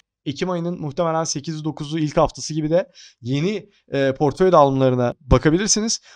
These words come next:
Ona da nasıl bakıyoruz? Şöyle bakarsanız N N F'ye tıkladığınızda burada N N F'nin, e, görüyorsunuz Kap Bilgi Adresi diye bir, e, alanı var. Kap Bilgi Adresi'ne bastığınızda şurada Kap Bilgi Adresi,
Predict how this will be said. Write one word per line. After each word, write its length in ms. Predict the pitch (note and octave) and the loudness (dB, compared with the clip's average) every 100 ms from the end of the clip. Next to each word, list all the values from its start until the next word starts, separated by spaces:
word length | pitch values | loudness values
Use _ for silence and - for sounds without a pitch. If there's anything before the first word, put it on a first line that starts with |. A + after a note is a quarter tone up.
| _ | _
Ona 260 | E3+ G#3 | 0 2
da 200 | G3 G#3+ | 2 2
nasıl 220 | G3 G3 F3+ | 2 0 0
bakıyoruz? 420 | E3+ E3 F3 A3 | 0 0 0 -2
Şöyle 380 | - E3+ E3+ E3 | 2 6 6 4
bakarsanız 560 | D#3+ F3 E3+ F3+ F#3+ | 2 0 0 -2 -2
N 180 | D#3 D3+ | -2 0
N 120 | D#3 | -2
F'ye 300 | - D#3+ D#3+ | 0 0 0
tıkladığınızda 800 | - - E3 D#3 C#3 C3 F3+ F3+ - _ _ | -2 -4 -2 -2 -4 0 0 0 -12 _ _
burada 400 | D#3 E3 C#3 D#3+ | 2 4 4 2
N 240 | B2+ D3+ | 2 0
N 100 | D3+ | 0
F'nin, 460 | C#3+ C#3+ D3+ F3 - | -2 -2 -2 -4 -8
e, 360 | C3+ B2+ B2 B2 | -4 -2 -2 -4
görüyorsunuz 640 | A#2+ C#3 C3+ - D3+ E3 | -2 0 0 -2 -6 -6
Kap 420 | - - E3+ - | -4 0 0 -2
Bilgi 260 | E3 D#3 E3+ | -6 2 4
Adresi 420 | D3+ B2+ A#2+ C3 | 4 0 -6 -6
diye 340 | C3+ E3 F3+ - | -2 -2 -2 -8
bir, 280 | C3+ D3+ - | -6 -6 -6
e, 20 | |
alanı 360 | - C3 D3+ D#3 | -4 0 0 0
var. 220 | D3 - _ - _ _ | -2 -4 _ -20 _ _
Kap 260 | - F3 F3 | 2 2 2
Bilgi 240 | E3+ E3 | -2 2
Adresi'ne 480 | F3 D3+ C3+ C3 A2+ | 2 2 -4 -6 2
bastığınızda 800 | C3+ D3 - G3 E3 C#3 D3+ E3 | 2 2 -2 -4 -4 -2 -2 -2
şurada 320 | - C3 B2 | -8 -6 -4
Kap 240 | B2+ A#2+ C3 | -4 -4 -6
Bilgi 220 | C#3+ E3 | -2 0
Adresi, 540 | D#3+ D#3+ - F3 E3+ | 0 -4 -4 -4 -4